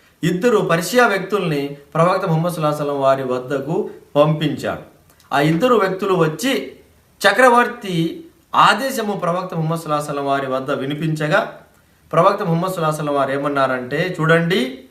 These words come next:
నా సామ్రాజ్యము మీ చక్రవర్తి సామ్రాజ్యాన్ని దాటుకుంటూ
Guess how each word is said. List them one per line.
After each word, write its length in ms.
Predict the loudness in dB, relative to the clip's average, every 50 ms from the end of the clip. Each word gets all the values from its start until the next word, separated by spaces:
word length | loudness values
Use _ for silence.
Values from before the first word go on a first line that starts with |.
| _ _ _ _ _ _ _ _ -4
నా 300 | 0 2 4 4 4 2
సామ్రాజ్యము 1040 | 0 2 2 4 4 4 4 4 4 4 4 2 0 0 0 -2 -4 -8 -10 -18 -20 _ _ _ _ _ _ -6
మీ 180 | -4 -2 0 0
చక్రవర్తి 1000 | 0 -2 0 0 -2 0 0 2 2 4 4 4 4 2 0 -6 -6 -4 -4 -4
సామ్రాజ్యాన్ని 1040 | -4 0 0 2 2 2 2 4 4 4 4 2 2 4 4 4 4 4 2 -2
దాటుకుంటూ 1080 | -2 2 2 4 4 2 0 -2 -2 -2 -2 -2 -2 -2 0 2 2 2 0 -2 -6